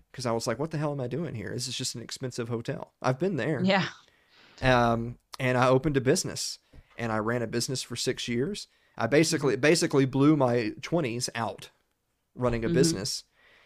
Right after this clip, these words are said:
Speaker 1: and it, but that didn't last forever. I wasn't, I wasn't the next Elon Musk. I didn't, I didn't have enough favors from Washington, so, so that's
Speaker 2: Right.
Speaker 1: the end of that.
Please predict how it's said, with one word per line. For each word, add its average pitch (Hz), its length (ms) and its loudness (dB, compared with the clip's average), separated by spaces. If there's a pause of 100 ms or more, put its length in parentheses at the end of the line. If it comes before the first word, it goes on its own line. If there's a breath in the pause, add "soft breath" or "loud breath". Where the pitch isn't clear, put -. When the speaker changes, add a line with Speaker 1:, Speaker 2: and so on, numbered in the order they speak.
(300 soft breath)
Speaker 1:
and 117 540 0 (760)
it, 131 200 -4
but 123 120 0
that 120 160 4
didn't 135 200 -2
last 120 300 -2
forever. 101 500 -4 (240)
I 113 120 0
wasn't, 117 400 0
I 113 120 -2
wasn't 113 320 -2
the 113 80 -6
next - 360 -8
Elon 104 340 -4
Musk. 98 360 -6
I 147 60 10
didn't, 185 200 6
I 156 80 8
didn't 180 200 6
have 175 160 4
enough 170 180 2
favors 156 420 4
from 135 160 -4
Washington, 110 600 0
so, 98 380 -4 (800 soft breath)
so - 80 -4
that's 123 160 2
Speaker 2:
Right. 131 80 -4
Speaker 1:
the 127 80 0
end 113 100 -2
of 107 60 -4
that. 104 300 -4